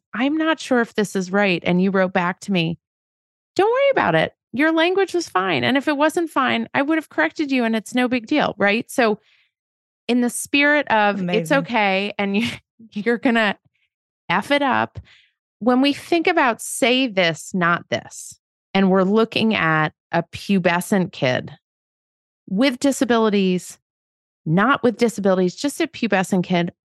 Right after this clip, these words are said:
Speaker 1: what comes to mind for you? What is the stuff that people say to them? And you're like,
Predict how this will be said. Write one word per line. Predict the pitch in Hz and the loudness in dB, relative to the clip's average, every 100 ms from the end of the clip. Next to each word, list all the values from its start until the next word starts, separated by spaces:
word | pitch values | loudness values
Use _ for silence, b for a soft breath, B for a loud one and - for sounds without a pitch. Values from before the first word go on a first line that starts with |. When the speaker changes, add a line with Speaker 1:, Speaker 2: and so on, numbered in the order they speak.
| _ | _
Speaker 1:
what | 339 427 - | -2 -2 -4
comes | - 392 370 - | -4 -2 -2 0
to | 247 | 2
mind | 185 156 160 165 | 4 4 2 0
for | 196 226 | -2 0
you? | 214 226 | 0 0
What | 247 392 | 0 0
is | 427 - | 0 -2
the | 277 | -4
stuff | - - 226 214 - | -4 -2 0 0 0
that | 240 | -2
people | - 220 196 180 | -2 -4 0 -2
say | - 151 156 | 0 2 2
to | 165 | 2
them? | 156 156 156 - | 2 2 0 0
And | 196 | 0
you're | 190 | 0
like, | 165 156 | -2 -8